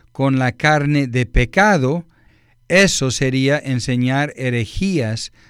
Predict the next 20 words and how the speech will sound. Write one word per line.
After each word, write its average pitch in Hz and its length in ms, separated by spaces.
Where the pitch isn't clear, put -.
respecto 123 960
a 120 160
la 113 140
persona 120 540
de 113 180
Cristo. - 500
Tampoco 151 720
podemos 131 520
decir 131 460
que 139 280
él 135 220
tenía 147 580
una 135 300
naturaleza 123 840
pecaminosa. 143 1000
Cristo 143 520
vino 139 520
en 127 180
la 131 120
carne. 117 640